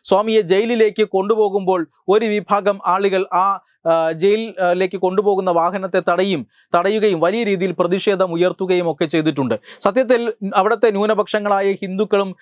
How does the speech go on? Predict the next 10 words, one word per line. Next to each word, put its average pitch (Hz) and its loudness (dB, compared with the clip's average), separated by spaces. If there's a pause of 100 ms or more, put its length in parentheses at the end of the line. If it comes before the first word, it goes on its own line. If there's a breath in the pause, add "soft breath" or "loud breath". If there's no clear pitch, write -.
(120)
സിഖുകാരും 196 0
ക്രിസ്ത്യാനികളും 202 -2
എല്ലാം 185 -2
സംഘടിച്ച് 185 -2 (260 soft breath)
ഒരുമിച്ച് 240 2
തന്നെ 175 0 (200 soft breath)
ജമാഅത്തെ 214 2
ഇസ്ലാമിയുടെ 202 0
ആക്രമണങ്ങൾക്കെതിരെ 196 -2
പ്രതിഷേധിക്കുകയായിരുന്നു. 175 0